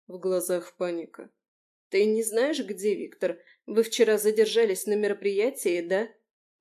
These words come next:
"Простите, но я не знаю. Мы больше не работаем вместе". "Как же?" Женщина удивлена. "Позвоните Кристине, у вас же есть её номер?" "Есть. Сейчас позвоню ей".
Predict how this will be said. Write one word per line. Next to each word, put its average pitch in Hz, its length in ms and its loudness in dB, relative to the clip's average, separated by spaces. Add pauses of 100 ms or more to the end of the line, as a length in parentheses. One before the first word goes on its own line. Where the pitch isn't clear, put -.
(160)
"Простите, 196 540 -6
но 190 100 -4
я 190 180 -4
не 202 140 -2
знаю. 175 380 -10 (160)
Мы 202 160 -2
больше 202 380 -2
не 208 120 -2
работаем 175 580 -6
вместе". - 500 -14 (680)
"Как 185 320 -2
же?" 190 320 -4 (460)
Женщина 180 560 -6
удивлена. 175 600 -10 (540)
"Позвоните 226 580 -2
Кристине, 196 540 -4
у 180 60 -4
вас 190 200 -4
же 202 100 -6
есть 254 240 -6
её 180 160 0
номер?" 170 400 -8 (420)
"Есть. 180 720 -8 (220)
Сейчас 233 520 -2
позвоню 214 480 0
ей". 151 360 -14